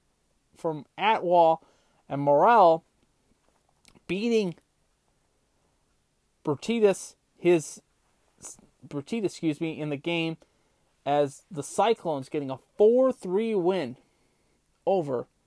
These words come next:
the Worcester Railers. Final stats look like this. Cincinnati s-,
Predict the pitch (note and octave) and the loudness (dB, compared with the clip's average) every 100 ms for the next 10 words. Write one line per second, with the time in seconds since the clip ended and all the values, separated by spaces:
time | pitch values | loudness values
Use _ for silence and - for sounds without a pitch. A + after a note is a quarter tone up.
0 | _ _ _ C#3 C3+ D3 D#3 - D3 C#3 | _ _ _ -8 -4 -4 -6 -6 -4 -4
1 | - C3 D3 D#3 C#3+ A#2 - _ _ _ | -6 -6 0 0 0 -4 -8 _ _ _
2 | _ _ _ _ F3+ G3 E3+ - F#3+ F3+ | _ _ _ _ 2 2 0 -4 -4 -4
3 | - F#3 - D#3 - F#3 - F#3+ F3 E3 | -4 -4 -2 -2 0 -2 -2 -6 -4 0
4 | F3+ F3+ E3 - | 4 4 2 -6